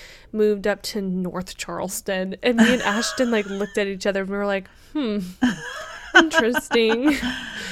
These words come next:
Speaker 2: Was
Speaker 1: Wish
Speaker 2: it,
Speaker 1: we would have known that.
Speaker 2: was it, like, shady where you guys stayed?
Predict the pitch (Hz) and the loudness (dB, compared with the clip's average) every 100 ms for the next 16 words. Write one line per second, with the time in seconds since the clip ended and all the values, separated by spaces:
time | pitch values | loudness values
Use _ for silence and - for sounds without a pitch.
0 | - - 190 294 294 320 339 339 349 339 | -8 0 4 4 4 2 4 4 6 6
1 | 277 254 262 262 180 185 180 180 - - | 8 6 4 0 0 2 4 0 0 -4
2 | 147 196 226 220 196 185 180 - 151 175 | -2 -2 0 -2 0 0 0 -4 -6 -4
3 | 302 | -8